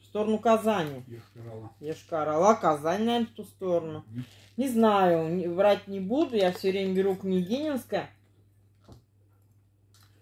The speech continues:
Speaker 1: Пахнет маслом, попробуем. Еще не брала. Так, любимый рулет поедается у нас с неимоверной скоростью Евгенией Александровной.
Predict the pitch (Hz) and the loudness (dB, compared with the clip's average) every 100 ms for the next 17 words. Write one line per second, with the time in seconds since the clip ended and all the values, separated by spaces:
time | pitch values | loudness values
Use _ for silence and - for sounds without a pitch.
0 | _ _ _ _ - - _ - 139 127 | _ _ _ _ -20 -20 _ -20 -18 0
1 | 190 254 233 180 - 185 233 247 202 165 | 2 2 2 -2 -4 0 0 0 -4 -2
2 | 220 240 - 170 147 143 143 - _ - | 0 0 2 0 0 -6 -16 -16 _ -14
3 | - 220 220 196 196 175 143 131 - - | -10 -8 -4 4 6 6 2 -4 -12 -12
4 | - 196 139 - - - - - _ _ | 0 0 0 -4 -16 -16 -18 -20 _ _
5 | _ _ - 233 294 330 254 302 269 202 | _ _ 0 4 6 4 2 0 2 2
6 | 180 180 233 269 294 294 294 - - - | 4 4 4 4 6 6 4 -8 -12 -2
7 | 226 226 226 226 202 185 - 202 190 180 | 0 2 4 6 4 0 -6 -4 -2 -2
8 | 170 - - - 220 226 208 202 196 202 | -4 -10 -12 -2 2 4 4 2 2 4
9 | 180 170 165 - - 254 262 254 - 240 | 2 2 -2 -4 0 4 4 4 -2 -2
10 | 247 240 233 214 220 220 208 190 226 220 | 2 2 2 0 -2 -4 -4 0 2 2
11 | 208 202 202 - 220 208 208 202 202 202 | 0 -2 -2 -4 -2 0 0 -2 -4 -2
12 | 202 208 | -4 -6